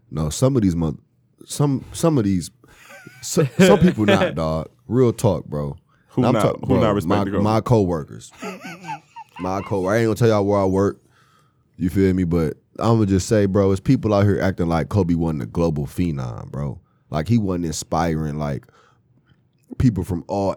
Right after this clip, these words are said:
Speaker 1: ages, all races. Like, bro, it's, I guarantee, how many grown men,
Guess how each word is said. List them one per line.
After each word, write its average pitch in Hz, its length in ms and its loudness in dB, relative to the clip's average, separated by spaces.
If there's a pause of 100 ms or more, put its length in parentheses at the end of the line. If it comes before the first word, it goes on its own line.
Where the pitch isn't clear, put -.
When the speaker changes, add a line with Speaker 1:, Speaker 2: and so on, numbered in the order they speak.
Speaker 1:
ages, 90 420 -2
all 95 320 0
races. 101 380 0
Like, 90 180 -2
bro, 87 220 0
it's, 139 220 0
I 170 120 2
guarantee, 117 420 -2
how 165 80 0
many 135 160 0
grown 107 300 2
men, 92 280 0